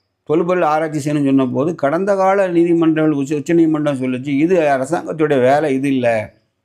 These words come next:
உள்ள அவர் பிறந்தாரா, இவர் பிறந்தாரா பார்க்குற வேலை நீதிமன்றத்தின் வேலை இல்லைன்னு சொன்னது.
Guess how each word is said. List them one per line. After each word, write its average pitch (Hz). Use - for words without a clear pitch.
உள்ள 151
அவர் 143
பிறந்தாரா, 147
இவர் 143
பிறந்தாரா 143
பார்க்குற 131
வேலை 127
நீதிமன்றத்தின் 160
வேலை 151
இல்லைன்னு 143
சொன்னது. 123